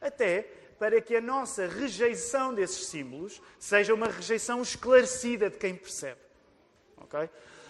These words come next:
E permitam-me um à parte. No meu caso, quando converso com amigos católicos romanos,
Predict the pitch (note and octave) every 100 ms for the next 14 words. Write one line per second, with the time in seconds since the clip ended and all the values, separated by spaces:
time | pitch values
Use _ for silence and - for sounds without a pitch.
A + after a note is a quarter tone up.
0 | - - G3 F#3+ A3 A#3+ A#3+ A3+ A#3 A3
1 | A3+ C3+ - - - - _ _ _ _
2 | C#3+ F3+ A#3 B3 A#3+ A3 A3+ - - G#3+
3 | G#3 G#3+ G3 G3 F#3+ E3 - B2+ - E3+
4 | F3+ E3+ - D#3+ E3 D#3 C#3+ - B2+ C#3
5 | D3+ E3 G3+